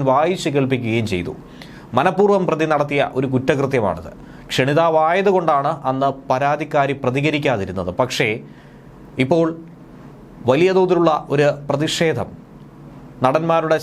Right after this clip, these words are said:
സംഘടന അമ്മ ബോബിയുടെ മാനേജറോട് അറിയിച്ചിരുന്നു. മറ്റു പരിപാടികൾക്ക് ക്ഷണം കിട്ടിയപ്പോൾ അന്ന് നിരസിക്കുകയും ചെയ്തു. എന്നിട്ട് പോലും ഇവിടം കൊണ്ട് അവസാനിക്കാതെ പല സമൂഹ മാധ്യമ അഭിമുഖങ്ങളിലൂടെ ഈ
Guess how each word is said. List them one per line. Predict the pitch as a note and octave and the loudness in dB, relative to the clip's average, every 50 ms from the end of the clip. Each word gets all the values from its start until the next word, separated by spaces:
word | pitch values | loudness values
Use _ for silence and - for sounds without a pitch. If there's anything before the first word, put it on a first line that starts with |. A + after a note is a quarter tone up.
| - | 0
സംഘടന | D#3+ D3 C#3+ C#3+ D#3 D3+ C3+ C#3+ D3 C#3+ - - A#2+ | -4 -2 -2 0 0 0 2 2 0 0 0 0 -2
അമ്മ | B2+ C#3+ D3 B2+ E2 - - | 0 0 0 -2 -2 0 0
ബോബിയുടെ | B2 C3 C3 C#3 C#3+ C#3+ C#3+ C3+ C3+ | 0 0 2 2 2 4 4 2 2
മാനേജറോട് | C3+ C3+ D3 D#3 D3+ C#3+ D3 C#3 C3+ C3 B2 A2+ G#2+ - - - - - - - G2+ | 0 0 0 0 0 2 2 2 4 4 2 2 0 -2 -10 -20 -18 -8 0 0 2
അറിയിച്ചിരുന്നു. | A2+ B2 C3+ C3+ C3+ - A2+ F2+ F2+ D#2+ D2 G2+ | 2 2 2 0 0 -2 -2 -4 -4 -4 -2 -2
മറ്റു | G#2+ D3 C3+ C3 | 0 2 2 2
പരിപാടികൾക്ക് | C3+ C3+ C#3+ D3+ D3+ D#3+ D#3 D#3+ D3+ D#3+ D3+ D3 | 4 4 2 2 2 2 0 0 0 -2 -4 -4
ക്ഷണം | - D#3+ D3+ E3 E3 E3+ | -2 -2 -2 -2 -2 -2
കിട്ടിയപ്പോൾ | E3 C#3+ F3+ F3+ E3 C3+ D3+ B2 C#3 C#3 C3 - - - - - - - - - - - - - - B2 | -2 2 2 2 2 2 0 0 0 -2 -6 -12 -16 -20 -20 -20 -20 -20 -20 -20 -20 -14 -6 -2 0 0
അന്ന് | C#3 D3+ D3 D3 C3 - - - - - - - - - A#2+ | 2 2 2 2 0 -2 -6 -16 -20 -20 -20 -16 -6 0 2
നിരസിക്കുകയും | C3+ D3+ F3 D#3+ F3 F3 C#3+ C#3 B2 C3 C3+ C3 - | 4 4 4 2 0 -2 0 0 2 2 2 2 0
ചെയ്തു. | G#2+ F#2+ F#2 F2 - - - - C3+ | 0 -2 -2 -2 -6 -8 -2 0 2
എന്നിട്ട് | D#3 F#3+ G3+ G#3+ A3 | 4 4 4 4 4
പോലും | G#3 G3 F#3 F#3+ G3 F#3+ | 4 4 4 2 2 2
ഇവിടം | E3 D#3 F#3 G#3 G#3+ F#3 | 2 4 4 2 2 2
കൊണ്ട് | G3+ F#3+ F3 E3+ | 2 2 2 2
അവസാനിക്കാതെ | D3+ E3 D#3+ - E3+ D#3+ D#3+ D#3 C#3+ D3+ C3+ C3+ C#3 D#3 D#3 C#3+ D3+ | 2 0 0 0 -2 0 0 0 0 0 2 2 2 0 0 0 0
പല | C3+ C#3 D#3 E3 E3+ - - - - - | 0 2 2 2 0 0 -4 -10 -8 -6
സമൂഹ | C#3+ D3 D3+ D#3 D#3+ D3 C#3+ | -4 -2 -2 0 0 0 2
മാധ്യമ | C#3+ D3 C#3 C#3 B2+ C3+ B2+ A#2+ | 2 0 0 0 0 0 0 0
അഭിമുഖങ്ങളിലൂടെ | A2 B2+ C3+ C#3+ D3 D3 D3+ D3 D3 D3 C#3+ C3 C3 C#3 E3 F3 - - | -2 -4 -4 -4 -2 0 2 2 4 4 4 4 4 2 0 0 -6 -6
ഈ | A#2 | -2